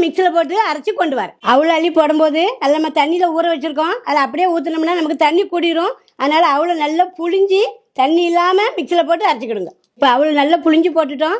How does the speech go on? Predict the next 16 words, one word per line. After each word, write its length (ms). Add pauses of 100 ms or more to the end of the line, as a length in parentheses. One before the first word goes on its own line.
அதுல 240
நம்ம 220
கொஞ்சம் 260
காணு 240 (420)
ஒரு 100 (100)
ஐம்பது 280
கிராம் 320
தயிர் 260
ஊத்திக்கலாம். 380 (440)
அப்பதான் 300
நம்மளுக்கு 300 (100)
நல்லா 160 (120)
சாப்பிட்டா 340 (120)
லேசா 320 (100)
நல்ல 320
புளிப்பா 280